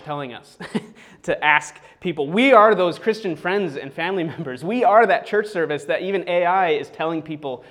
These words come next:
to go to to learn about Jesus. We are those people. So I encourage you, first of all, if you have questions about who Jesus is, even after spending time in Matthew,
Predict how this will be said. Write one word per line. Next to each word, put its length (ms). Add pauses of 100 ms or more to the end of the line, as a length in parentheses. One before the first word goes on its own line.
to 80
go 260
to 300
to 140
learn 320 (440)
about 260
Jesus. 500 (2750)
We 160
are 160
those 180
people. 380
So 220
I 120
encourage 420
you, 80
first 340
of 100
all, 160
if 240
you 100
have 400
questions 540
about 200
who 140
Jesus 320 (100)
is, 540
even 260
after 380
spending 500 (280)
time 240
in 120
Matthew, 520